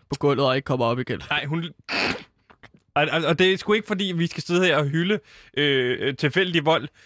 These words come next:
Speaker 1: Nej.
Speaker 2: Men, men hun ligger jo og samler sine tænder sammen. Øh.
Speaker 1: Ja, og
Speaker 2: Og
Speaker 1: der, der bliver du jo også oprevet, fordi at du begynder så at sparke tænderne væk.
Speaker 2: Jamen, det er jo for,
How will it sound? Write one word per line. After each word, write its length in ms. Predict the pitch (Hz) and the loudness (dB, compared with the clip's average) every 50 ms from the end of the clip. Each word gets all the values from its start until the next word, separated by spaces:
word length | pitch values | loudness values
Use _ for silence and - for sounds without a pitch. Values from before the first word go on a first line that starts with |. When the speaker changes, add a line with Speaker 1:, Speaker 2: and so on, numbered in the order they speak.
| - _ - | -20 _ -4
Speaker 1:
Nej. 220 | 143 143 160 147 | 0 0 0 0
Speaker 2:
Men, 80 | - 170 | 0 -2
men 100 | 170 170 | 0 0
hun 120 | 165 170 170 | 2 0 2
ligger 220 | 160 180 190 233 226 | 2 0 2 2 0
jo 100 | 190 156 | 2 0
og 100 | 151 - | 0 0
samler 260 | - 151 139 135 135 | 0 -2 -2 -2 -4
sine 160 | - 156 135 | -4 -6 -4
tænder 220 | - 175 160 160 | -2 -2 -2 -2
sammen. 320 | 147 160 135 117 120 131 123 _ - | -2 -2 -2 -2 -4 -8 -12 _ -8
Øh. 400 | - 127 123 120 117 117 113 110 - _ _ _ _ _ _ _ _ _ _ _ _ _ _ _ _ _ _ _ _ _ _ _ _ _ _ _ _ _ _ _ _ _ _ _ _ _ _ _ _ _ _ _ _ _ _ _ _ _ _ _ - - | -6 -4 -4 -2 -2 -4 -6 -6 -10 _ _ _ _ _ _ _ _ _ _ _ _ _ _ _ _ _ _ _ _ _ _ _ _ _ _ _ _ _ _ _ _ _ _ _ _ _ _ _ _ _ _ _ _ _ _ _ _ _ _ _ -4 0
Speaker 1:
Ja, 120 | 139 127 110 | 2 2 4
og 60 | 117 139 | 4 4
Speaker 2:
Og 60 | 170 | 4
Speaker 1:
der, 120 | 185 185 - | 2 2 2
der 180 | - 180 196 - | 2 0 0 2
bliver 160 | 220 202 190 | 2 0 0
du 180 | 156 - 175 202 | 0 0 0 2
jo 120 | 180 151 139 | 2 2 2
også 160 | 156 - 151 | 2 0 0
oprevet, 340 | 143 - 143 123 107 123 - | 0 0 -2 -2 -2 -2 -4
fordi 220 | 139 123 131 127 | -4 -4 -2 -2
at 120 | 120 123 | -2 -2
du 60 | 156 160 | -2 -2
begynder 380 | 175 170 180 180 147 143 143 | 0 0 0 2 2 2 0
så 120 | 135 - 147 | 0 -2 -6
at 60 | 139 | -6
sparke 400 | - - - 123 127 147 - - | -6 -2 0 2 2 2 0 -2
tænderne 440 | - - 151 123 92 123 139 123 - | -2 -2 -2 -2 0 -4 -4 -2 -2
væk. 260 | 117 127 - - - _ _ _ _ _ _ _ _ _ _ _ _ _ _ _ _ _ _ _ _ _ _ _ _ 147 - - - _ - - - - - | -4 -4 -6 -8 -20 _ _ _ _ _ _ _ _ _ _ _ _ _ _ _ _ _ _ _ _ _ _ _ _ -20 -20 -20 -20 _ -12 -12 -12 -8 -6
Speaker 2:
Jamen, 180 | - 98 - - | -6 -4 -2 0
det 100 | 156 147 | 2 4
er 40 | 135 | 4
jo 120 | 143 139 | 4 4
for, 240 | 123 147 143 143 | 4 4 4 2